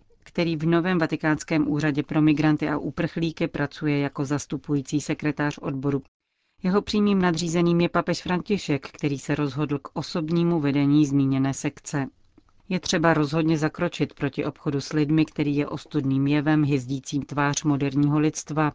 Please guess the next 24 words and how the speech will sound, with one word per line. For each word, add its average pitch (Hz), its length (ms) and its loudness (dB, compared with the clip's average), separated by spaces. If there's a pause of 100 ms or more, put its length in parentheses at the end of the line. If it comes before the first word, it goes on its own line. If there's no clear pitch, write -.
(500)
vyzývá 160 420 2
papež 180 460 -4
a 175 120 -2
označuje 175 560 -2
za 156 140 0
skandální 165 880 0
a 156 100 -4
šokující 143 680 -4
odhalení, 165 720 2 (320)
že 185 200 -2
obchod - 320 -6
s - 100 -14
lidmi 175 320 0
probíhá 160 460 0
v - 100 -10
každé 180 400 -2
zemi 139 460 2
a 151 120 -4
patří 151 360 -4
k - 120 -12
nejziskovějším 160 960 0
biznisům 143 640 2
této 139 280 -4
planety. 143 540 0